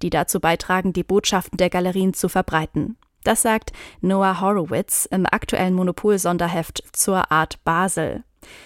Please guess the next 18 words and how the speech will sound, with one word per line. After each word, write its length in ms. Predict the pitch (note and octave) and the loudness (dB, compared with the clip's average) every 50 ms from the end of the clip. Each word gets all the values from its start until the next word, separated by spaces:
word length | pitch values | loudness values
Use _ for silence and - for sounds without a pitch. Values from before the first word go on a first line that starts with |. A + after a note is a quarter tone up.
| - - | -14 -2
Seit 220 | - A3+ B3 B3 | 2 2 2 2
Beginn 200 | - C#4+ B3+ C4 | 2 0 2 2
des 140 | A#3 A3+ - | 2 2 0
Jahres 340 | F3+ F3 G#3 A#3+ C#4 - - | 2 2 2 2 2 0 0
leitet 380 | G#3 F#3+ G#3 - - C#4 - - | 2 0 2 2 2 0 0 0
er 100 | F#3+ E3 | 0 0
die 140 | E3+ E3+ | 0 0
renommierte 480 | F3 - F3 F3 F3 F3 F3 - - F3 | 0 0 0 0 2 2 0 0 -2 -4
Kunstmesse 560 | - - F#3 F3+ - - F3 E3+ - - - | -2 -2 -2 -2 -2 -2 -2 -2 0 0 0
Art 260 | - E3 E3+ - - | 0 0 0 -2 -2
Basel, 480 | - D3 D3+ D#3+ E3+ - G3+ A3+ C#4 C#4 - - | -2 0 0 0 0 0 0 0 0 0 -2 -6
die 140 | F#3 F3 E3 | -6 -6 -4
diesen 300 | - F#3+ G3+ - - F3+ | -2 -2 0 0 0 0
Donnerstag, 640 | - F3+ G#3 A#3 B3+ - - F#3 G#3 B3+ - - - | 2 2 2 2 0 0 -2 -2 -2 -2 -4 -4 -4
also 260 | F3 F3 F3 - D#3+ | -4 -2 -2 -4 -4
dem 200 | - - D#3 D#3+ | -4 -4 -6 -4
fünfzehnten 600 | - - G#3 A#3+ - - - - F#3+ F#3+ - F#3+ E3 | -2 0 0 0 0 -2 -2 -2 -2 0 0 -2 -2
Juni, 380 | E3+ E3+ F3+ F#3 F#3 F3+ F3 | 0 0 2 2 2 0 0